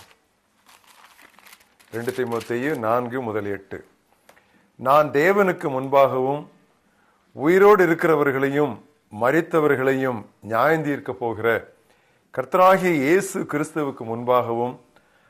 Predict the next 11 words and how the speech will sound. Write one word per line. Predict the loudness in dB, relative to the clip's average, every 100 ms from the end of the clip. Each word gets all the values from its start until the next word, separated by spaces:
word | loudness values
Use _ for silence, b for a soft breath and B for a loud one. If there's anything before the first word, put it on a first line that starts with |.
| b b
அவருடைய | 2 4 4 4 4
பிரசன்னமாகுதலையும் | 2 -4 -2 -2 2 2 2 0 -2 -2 0 -2 -4 -14 _ _ _
அவருடைய | -2 2 2 2 0
ராஜ்யத்தையும் | 2 2 0 -2 -4 -2 -2 -2 -4
சாட்சியாக | -2 -2 -2 -6 -2 0 0
வைத்து | -4 -6 -6 -6 -6 b b b b
கட்டளையிடுகிறதாவது, | -12 -10 -4 -2 -2 -2 0 0 -2 -6 -12 -14 _ _ _ b b b b b
சமயம் | -12 -8 -2 0 2 0 -2
வாய்த்தாலும் | -2 -2 -2 2 4 6 4 0 -4
வாய்க்காவிட்டாலும் | -4 -4 -2 2 2 0 -4 -4 -4 -10 -16 _ _ _ _ _ _ _ _ _ _ -2
கவனமாய் | 0 2 0 2 2 2 0